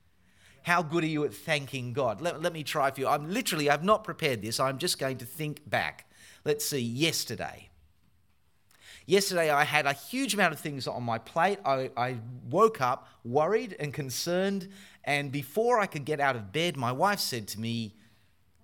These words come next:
"Let's read the Bible together." And I thought, "Wow." So we read the Bible together, and my mind was set differently for the day. You know what? I can thank God for that because he placed someone next to me who would remind me about him.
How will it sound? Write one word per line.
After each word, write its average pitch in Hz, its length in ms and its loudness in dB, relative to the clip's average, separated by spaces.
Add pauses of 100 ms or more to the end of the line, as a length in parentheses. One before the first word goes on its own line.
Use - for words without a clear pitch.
(160)
"Let's 135 340 -2
read 131 180 -2
the 98 60 -8
Bible 95 340 0
together." - 360 -16 (1040)
And 117 260 -4
I 110 140 0
thought, 113 440 -8
"Wow." 95 380 -6 (300)
So 151 160 -2
we 139 80 0
read 214 180 4
the 208 80 0
Bible 143 320 2
together, 123 480 2
and 135 140 0
my 127 180 0
mind 185 580 0
was 143 160 0
set - 360 -2
differently 175 400 -2
for 135 100 -8
the 110 80 -4
day. 110 360 0 (200)
You 147 80 -8
know 156 100 4
what? 180 280 2
I 139 80 -2
can 131 180 -8
thank 208 380 -2
God 156 240 0
for - 140 -8
that 92 280 -2
because 120 220 -6
he 127 100 -4
placed 180 480 -2
someone 143 340 -2
next 160 280 -6
to - 80 -12
me 190 220 -6 (240)
who 143 100 -2
would 131 180 -2
remind 123 500 0
me 127 120 -4
about 110 320 -2
him. 73 380 -16